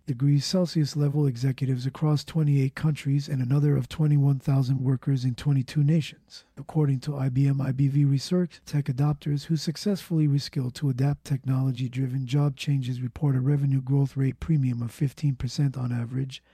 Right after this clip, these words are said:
And those who focus on A I see a thirty-six percent higher revenue growth rate than their peers. "A I won't replace people, but people who use A I will replace people who don't," said I B M in the report. The new skill paradigm shifts technical skills that were typically prioritized,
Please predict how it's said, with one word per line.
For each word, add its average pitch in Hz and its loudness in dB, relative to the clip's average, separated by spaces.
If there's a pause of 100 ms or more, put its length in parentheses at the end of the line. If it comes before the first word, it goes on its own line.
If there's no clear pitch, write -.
(500)
And 143 0
those 156 4
who 160 0
focus 151 -2
on 139 0
A 135 2
I 135 2
see 143 0
a 139 4
thirty-six 151 0
percent 147 -2
higher 160 2
revenue 139 2
growth 135 0
rate 127 -2
than 123 -6
their 120 -2
peers. - -6 (200)
"A 139 -2
I 143 0
won't 147 0
replace 139 -2
people, 127 -6
but 135 0
people 160 2
who 135 4
use 147 4
A 143 4
I 143 2
will 143 4
replace 135 0
people 139 0
who 127 0
don't," 135 -2
said 147 0
I 131 0
B 135 2
M 139 2
in 131 0
the 123 -2
report. 120 -4 (260)
The 135 -2
new 139 4
skill 160 0
paradigm 139 2
shifts 135 -4
technical 143 -2
skills 131 -2
that 135 2
were 127 0
typically 135 0
prioritized, 120 -2